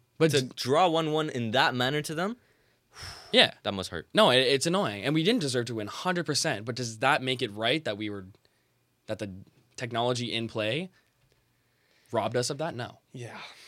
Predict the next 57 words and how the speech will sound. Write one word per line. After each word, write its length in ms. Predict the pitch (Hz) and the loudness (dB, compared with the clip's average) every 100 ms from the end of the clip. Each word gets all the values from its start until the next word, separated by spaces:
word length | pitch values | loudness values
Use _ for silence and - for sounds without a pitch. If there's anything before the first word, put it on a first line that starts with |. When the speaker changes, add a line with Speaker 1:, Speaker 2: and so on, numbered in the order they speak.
| - - | -18 -2
Speaker 1:
Man, 160 | 131 117 | 0 2
I'm 220 | 110 175 | 4 4
on 140 | 208 | 2
fire 280 | 123 113 107 | 0 -2 -2
today. 320 | 104 92 95 - | -4 -8 -10 0
Speaker 2:
Yeah. 240 | 131 139 | 4 10
Speaker 1:
<laughs> 20 | |
Yeah, 80 | 180 226 190 | 12 12 12
like, 120 | 180 180 | 12 12
I'm, 200 | 214 131 | 12 12
Speaker 2:
<laughs> 0 | |
Yeah. 280 | 147 160 135 | 10 10 12
Speaker 1:
I 120 | 220 | 12
can 120 | 254 | 10
feel 220 | 226 233 214 | 8 10 12
it, 100 | 202 | 12
Speaker 2:
The 60 | |
Speaker 1:
bro. 100 | 185 | 12
Speaker 2:
words 260 | 190 202 214 | 12 12 12
Speaker 1:
I, 60 | 190 | 12
Speaker 2:
are 40 | |
just 140 | 214 | 12
Speaker 1:
I, 40 | 156 | 10
I 40 | |
Speaker 2:
coming 120 | 196 196 | 10 10
Speaker 1:
missed 120 | 180 | 10
the 60 | |
Speaker 2:
out. 80 | 160 | 10
Speaker 1:
pod 240 | 190 220 196 | 10 10 12
last 200 | 208 247 | 12 12
Speaker 3:
I 80 | |
mean, 80 | 311 | 10
Speaker 1:
week. 60 | 277 | 12
Speaker 3:
yeah, 180 | 311 226 | 12 12
it's 140 | 214 | 12
been 140 | 285 262 | 8 6
two 160 | 302 | 6
weeks 180 | 294 302 | 8 6
since 120 | 240 | 8
Speaker 1:
<laughs> 20 | 185 | 10
Yeah, 60 | |
Speaker 3:
you've 80 | 185 | 10
been 100 | 196 | 12
inside 160 | 240 196 | 12 12
Speaker 1:
I 40 | |
know, 60 | - | 10
Speaker 3:
this 80 | 156 | 8
booth, 160 | 196 165 | 6 6
Speaker 1:
it's 40 | 160 | 6
Speaker 3:
so 60 | |
Speaker 1:
coming 160 | 214 220 | 8 10
out. 140 | 220 | 8
Speaker 3:
I, 100 | 247 | 8
yeah, 300 | 254 247 233 | 6 6 6
yeah, 80 | 226 | 4
yeah. 260 | 226 139 143 | 6 8 8
Speaker 1:
Um, 260 | 143 135 | 6 0